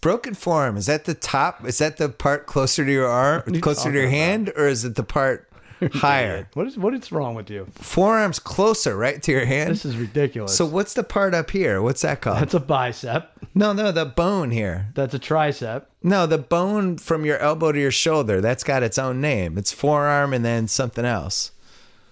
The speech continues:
Speaker 1: Oh,
Speaker 2: I don't
Speaker 1: man.
Speaker 2: know, but the forearm is definitely,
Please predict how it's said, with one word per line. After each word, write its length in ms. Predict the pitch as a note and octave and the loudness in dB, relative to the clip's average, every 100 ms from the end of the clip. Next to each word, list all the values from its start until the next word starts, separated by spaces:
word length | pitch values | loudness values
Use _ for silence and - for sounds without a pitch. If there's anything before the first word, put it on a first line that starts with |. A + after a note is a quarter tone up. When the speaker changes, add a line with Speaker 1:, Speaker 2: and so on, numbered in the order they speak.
| _ - | _ -6
Speaker 1:
Oh, 60 | C#3 | -2
Speaker 2:
I 180 | A2 | 0
don't 80 | D#3 | 2
Speaker 1:
man. 80 | D#3+ | 2
Speaker 2:
know, 280 | E3 D#3+ A2 | 4 2 -2
but 100 | A#2 | -6
the 60 | B2 | -6
forearm 400 | - E3+ D#3+ C#3 | 0 2 4 2
is 120 | A#2+ | -2
definitely, 840 | - G#3+ A3+ - A#2+ G2+ G2+ G2+ | -4 0 2 0 -6 -10 -10 -10